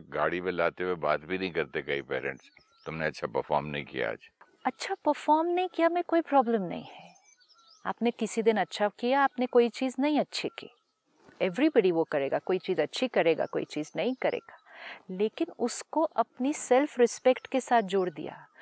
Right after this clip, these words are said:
Speaker 2: उसको अपनी उस इमेज के साथ जोड़ दिया कि हम अच्छे हैं या बुरे हैं। See, क्योंकि जब
Speaker 1: मतलब
Speaker 2: पे-
Speaker 1: टैलेंट को और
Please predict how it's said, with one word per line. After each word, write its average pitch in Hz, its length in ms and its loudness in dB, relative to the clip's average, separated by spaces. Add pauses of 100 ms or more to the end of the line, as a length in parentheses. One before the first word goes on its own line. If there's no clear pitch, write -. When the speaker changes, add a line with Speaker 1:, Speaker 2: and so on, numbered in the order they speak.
(200)
Speaker 2:
उसको - 360 -2
अपनी 240 440 0
उस - 340 -2
इमेज 226 340 0
के 247 120 2
साथ 202 240 2
जोड़ 175 300 -2
दिया 185 220 -2
कि 226 160 -4
हम 240 280 -4
अच्छे - 400 -2
हैं 254 180 0
या 269 160 2
बुरे 196 400 4
हैं। 156 200 -12 (1040)
See, 277 240 -2
क्योंकि 262 260 -2
जब 160 80 2
Speaker 1:
मतलब 214 180 2
Speaker 2:
पे- 208 180 -4
Speaker 1:
टैलेंट 185 460 0
को 110 280 -2
और 90 240 -2